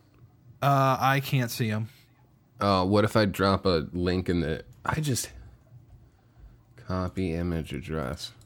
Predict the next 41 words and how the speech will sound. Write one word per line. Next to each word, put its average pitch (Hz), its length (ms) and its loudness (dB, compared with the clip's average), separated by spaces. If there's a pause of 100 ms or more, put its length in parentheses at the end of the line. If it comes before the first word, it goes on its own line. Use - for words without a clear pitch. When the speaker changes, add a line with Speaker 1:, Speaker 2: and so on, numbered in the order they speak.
(300)
Speaker 1:
I 117 100 0
mean, 143 140 4
I 180 100 4
could 202 160 0
pull 165 260 4
it 123 100 4
up. 135 280 4
It's 135 180 0
gonna, 127 300 4
the, 117 360 0
the, 117 240 0 (100)
the 117 180 2
stream 147 420 2
is 135 100 0
gonna 120 220 2
look 113 160 0
real 117 200 0
fucking 113 400 -2
goofy 131 320 2
there 107 200 -2
for 107 140 -2
a 104 60 -2
second. 107 120 2
Speaker 2:
No, 110 160 6
it's 156 180 4
fine. 95 320 6
I 107 120 6
just 131 220 -2
dropped 95 240 4
that 95 160 4
for 87 100 2
you 90 160 6
to 90 140 6
enjoy 85 520 4
in 82 100 6
the 85 100 6
chat. 82 420 4 (280)
Just - 240 2
Googling 90 440 4
Hamil-, 82 380 4
uh, 92 80 -2